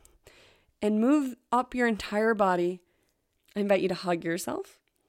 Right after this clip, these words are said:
Give yourself a big hug every day and say, "I love you. I love you, body. Thank you. Thank you for allowing me to live here and to be on earth.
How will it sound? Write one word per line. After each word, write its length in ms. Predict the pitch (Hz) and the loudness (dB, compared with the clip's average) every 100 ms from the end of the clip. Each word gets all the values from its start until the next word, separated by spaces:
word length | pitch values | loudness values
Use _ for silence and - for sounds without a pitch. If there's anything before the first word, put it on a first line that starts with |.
| _ _ _ - | _ _ _ -8
Give 100 | 247 | -4
yourself 280 | 233 220 202 | 2 2 2
a 40 | |
big 340 | 190 220 240 | 0 0 0
hug 420 | 233 202 185 190 233 _ _ - | 0 -2 -2 -4 -12 _ _ -4
every 340 | 196 220 269 | -2 0 0
day 380 | 240 202 208 214 _ _ _ _ _ _ _ _ | 0 0 -2 -6 _ _ _ _ _ _ _ _
and 100 | 214 | -4
say, 180 | 226 220 | -2 0
"I 120 | 240 | 2
love 300 | 254 226 202 | 2 2 0
you. 400 | 208 214 208 214 - _ _ _ _ _ _ _ _ _ - | -2 -2 -2 -4 -12 _ _ _ _ _ _ _ _ _ -6
I 140 | 277 | -2
love 240 | 269 214 208 | 2 2 0
you, 100 | 214 | -2
body. 360 | 214 208 214 208 | 0 0 0 -2
Thank 340 | 233 254 - | 0 -2 0
you. 320 | 208 202 208 - _ _ _ _ _ _ | 0 0 -4 -14 _ _ _ _ _ _
Thank 160 | 349 359 | -2 2
you 100 | 320 | 2
for 160 | - 226 | 4 2
allowing 400 | 214 196 196 202 | 4 4 4 2
me 120 | 208 | -2
to 120 | 233 | -2
live 260 | 220 196 190 | -2 -2 -4
here 500 | - 202 196 196 185 _ _ _ | -2 2 2 0 -8 _ _ _
and 80 | 202 | -10
to 100 | 214 | -8
be 160 | 196 202 | -2 0
on 160 | 196 - | 0 -2
earth. 300 | 185 185 | -2 -2